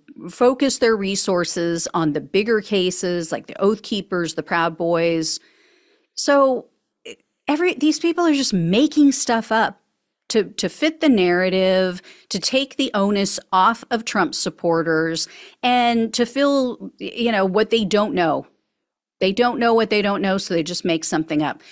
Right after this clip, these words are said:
It is amazing to me what conspiracy theories and lies these election deniers can come up with to fill the void in their empty heads.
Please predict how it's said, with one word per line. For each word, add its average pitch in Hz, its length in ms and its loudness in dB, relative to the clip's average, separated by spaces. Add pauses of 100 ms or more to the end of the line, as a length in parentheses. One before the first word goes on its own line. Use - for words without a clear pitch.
(260)
It 277 120 4
is 294 200 4
amazing 269 540 4
to 170 120 -4
me 139 280 -4 (300)
what 220 280 2
conspiracy 302 840 0
theories 226 560 0
and 160 400 2
lies 151 760 0 (260)
these 190 260 0
election 214 680 0
deniers 165 640 0
can 170 180 -2
come 170 220 -2
up 165 200 -4
with 127 360 -4 (260)
to 226 160 0
fill 339 460 2
the 302 100 4
void 254 440 4
in 180 120 2
their 170 160 2
empty 170 380 0
heads. - 560 -6